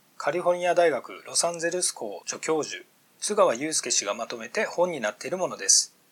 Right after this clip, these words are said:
本のリンクは概要欄またはメッセージに貼っておきますので、ご興味がある方はぜひご覧ください。前置きは長くなりましたが、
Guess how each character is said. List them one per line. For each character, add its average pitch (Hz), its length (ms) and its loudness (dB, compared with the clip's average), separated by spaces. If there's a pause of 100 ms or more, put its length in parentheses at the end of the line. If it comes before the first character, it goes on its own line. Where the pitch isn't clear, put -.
(160)
本 240 200 2
の 185 80 4
リ 131 100 -2
ン 113 60 -12
ク 117 100 -6
は 143 80 6
概 135 220 0
要 139 100 -4
欄 98 180 -4
ま 107 100 -14
た 196 100 4
は 180 60 6
メ 147 80 -2
ッ - 20 0
セ - 180 2
ー - 40 -8
ジ 127 100 -6
に 180 60 0
貼 175 100 2
っ - 40 -8
て - 80 -6
お 127 40 -6
き - 80 -12
ま 113 100 -4
す - 140 -2
の - 80 -16
で、 139 260 0
ご 143 140 -4
興 196 160 4
味 170 80 0
が 135 80 2
あ - 20 -2
る 127 80 -4
方 127 160 0
は 247 80 8
ぜ 208 140 4
ひ 139 60 -6
ご 127 100 -4
覧 117 160 -4
く - 60 -12
だ - 100 -2
さ - 160 4
い。 98 80 -8 (580)
前 156 220 4
置 220 80 -2
き 214 80 4
は 196 60 6
長 190 200 4
く - 80 -10
な 113 100 -4
り 107 120 -6
ま 101 80 -6
し - 100 -6
た - 80 -12
が、 135 240 6